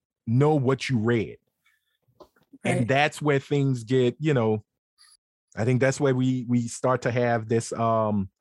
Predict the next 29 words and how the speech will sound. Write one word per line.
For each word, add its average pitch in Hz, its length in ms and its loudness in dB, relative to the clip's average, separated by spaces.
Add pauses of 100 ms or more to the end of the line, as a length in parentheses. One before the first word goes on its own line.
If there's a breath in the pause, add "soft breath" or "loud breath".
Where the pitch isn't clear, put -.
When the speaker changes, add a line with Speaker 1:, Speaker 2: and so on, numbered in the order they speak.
(220)
Speaker 1:
separation. 131 920 -2 (1040 soft breath)
Or 139 480 2 (120)
not 113 160 -2
even 135 160 2
separation. 127 480 0
That's 120 180 -4
when 151 120 4
we 143 80 4
just 131 200 0
merge 127 260 2
everything 117 380 0
together. 104 360 -2 (840 soft breath)
You 127 160 2
know, 104 180 2
Speaker 2:
Mm-hmm. 90 80 -6 (560)
Speaker 1:
I 127 60 0
don't 165 140 2
know 147 100 4
what 131 160 0
that 123 140 2
man 117 300 0
does 113 320 0
for 117 100 -8
the 110 40 -10
trans 113 300 -2
community 113 560 2
and, 113 200 0
um, 113 340 0
allyship 117 640 0